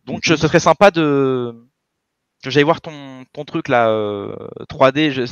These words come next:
Speaker 1: j'ai, j'ai pas retenu le nom.
Speaker 2: Ouais, c'est une stratégie trois D, je, je le rappelle pour ceux qui nous
Speaker 1: Ouais.
Speaker 2: regardent, c'est pour pouvoir, euh, décentraliser son épargne, pour pouvoir, euh, sortir de la, des banques,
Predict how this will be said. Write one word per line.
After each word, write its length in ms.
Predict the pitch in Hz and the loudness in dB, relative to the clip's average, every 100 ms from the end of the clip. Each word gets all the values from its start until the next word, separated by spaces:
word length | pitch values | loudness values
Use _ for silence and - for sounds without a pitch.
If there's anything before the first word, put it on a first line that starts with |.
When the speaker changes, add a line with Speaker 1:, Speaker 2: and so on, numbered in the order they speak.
| 131 | -6
Speaker 1:
j'ai, 220 | 127 131 123 | -4 -2 0
j'ai 120 | 123 | -2
pas 140 | 143 160 | 4 4
retenu 180 | 156 151 | 4 -4
le 60 | |
nom. 160 | 147 185 _ _ _ _ | -12 -16 _ _ _ _
Speaker 2:
Ouais, 140 | 117 143 151 | 0 0 0
c'est 120 | - 117 120 117 | -12 -10 -10 -4
une 200 | 123 117 120 | -2 -2 -4
stratégie 260 | - 123 113 | -8 -6 -6
trois 200 | 117 113 | -4 -2
D, 100 | 117 | 0
je, 260 | 131 95 | -2 -6
je 100 | 95 | -8
le 60 | 107 | -4
rappelle 280 | 104 117 117 | -2 -2 -4
pour 100 | 110 | -6
ceux 100 | 113 | -10
qui 140 | 107 | -8
nous 80 | 110 | -2
Speaker 1:
Ouais. 80 | 147 | 2
Speaker 2:
regardent, 360 | 147 117 123 - - - - - - | 2 2 0 -8 -16 -14 -18 -18 -10
c'est 260 | - 107 101 - | -6 -2 -2 -4
pour 100 | - | -14
pouvoir, 440 | - 110 110 98 | -10 2 2 2
euh, 360 | 98 95 92 98 | 0 -2 -4 -8
décentraliser 580 | 92 117 127 123 120 117 | -6 -4 -6 -6 -6 -6
son 180 | 117 117 | -4 -4
épargne, 560 | 110 117 117 131 123 - | 0 2 2 2 -4 -10
pour 100 | 104 | -18
pouvoir, 460 | - 107 104 98 98 | -10 -2 0 0 -4
euh, 120 | 95 | -4
sortir 380 | - 110 - 110 | -8 -12 -10 -8
de 80 | |
la, 580 | 98 92 90 90 90 87 | -4 -4 -4 -6 -8 -10
des 120 | 87 | -10
banques, 320 | 92 107 117 | -6 -2 -2